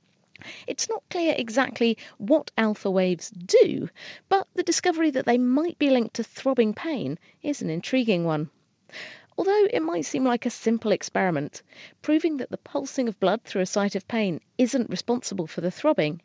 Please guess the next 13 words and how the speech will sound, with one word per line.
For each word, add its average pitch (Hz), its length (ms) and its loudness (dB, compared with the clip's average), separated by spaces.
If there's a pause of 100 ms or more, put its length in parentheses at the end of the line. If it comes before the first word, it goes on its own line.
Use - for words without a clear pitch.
is 330 160 -6
an 330 80 -2
important - 500 -2
observation. 180 640 0 (640)
Some 370 280 -4
medical 277 320 2
professionals 202 680 -2 (180)
still 302 460 0
use 254 380 4
the - 100 -10
presence - 400 -4
of 175 80 -8
throbbing 160 480 0